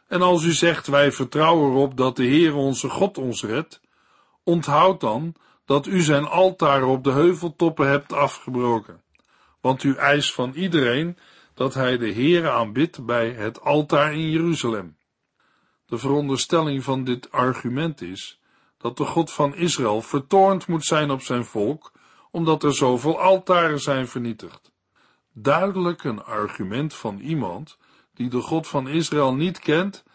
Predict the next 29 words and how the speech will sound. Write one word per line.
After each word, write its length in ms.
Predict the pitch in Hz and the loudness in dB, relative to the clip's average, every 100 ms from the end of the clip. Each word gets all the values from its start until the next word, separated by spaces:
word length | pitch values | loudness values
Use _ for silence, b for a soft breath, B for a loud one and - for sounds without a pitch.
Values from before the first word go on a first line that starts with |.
| b b b | b b b
en 200 | 143 147 | -4 -2
ook 280 | 156 180 170 | 2 2 2
niet 200 | 196 170 | -6 -2
op 160 | 180 156 | -2 0
de 60 | |
hoogte 440 | 123 147 139 - 135 | 0 2 0 -2 -6
is 140 | 135 | -6
van 180 | 156 156 | -6 -6
zijn 200 | 165 180 | -4 -2
woord. 420 | 185 135 - - _ _ _ _ _ _ _ b b b b b | 0 0 -2 -14 _ _ _ _ _ _ _ b b b b b
De 80 | 160 | 2
opperbevelhebber 1120 | 190 196 170 151 123 135 127 101 98 107 - | 2 2 0 0 2 2 2 0 -2 -4 -6
en 160 | 143 147 | -6 0
al 220 | 143 151 | 2 4
de 100 | 135 | 4
anderen 440 | 147 190 156 127 | 2 2 0 0
begrepen 500 | 131 123 143 143 143 | -2 2 2 2 -2
niet 320 | 160 165 - b b b b | -2 -2 -6 b b b b
dat 200 | 123 - | -4 -2
Hiskia 720 | 131 123 - 214 180 117 135 | -4 -4 -4 0 2 2 2
het 180 | 147 156 | 2 2
land 300 | 180 233 220 | 2 2 0
reinigde 540 | 196 196 190 165 - | 2 4 4 2 -4
van 180 | 139 147 | -2 -2
de 100 | 135 | 0
heidense 540 | 120 143 143 139 135 151 | 0 0 0 -4 -4 -4
altaren 720 | 156 156 143 120 107 101 - | -2 -2 0 -2 -2 -6 -4
en 280 | 165 165 107 | -2 -2 0
afgoden. 800 | 135 170 - 131 117 101 85 | 0 0 -2 -4 -4 -6 -14